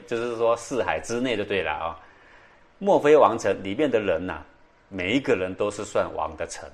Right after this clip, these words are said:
而舜既为天子矣啊，敢问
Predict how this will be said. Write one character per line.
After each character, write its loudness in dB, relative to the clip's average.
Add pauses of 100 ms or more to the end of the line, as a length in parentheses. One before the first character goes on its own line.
(760)
而 8
舜 2 (320)
既 -4
为 -8
天 0
子 -6
矣 -8
啊， -14 (920)
敢 2
问 0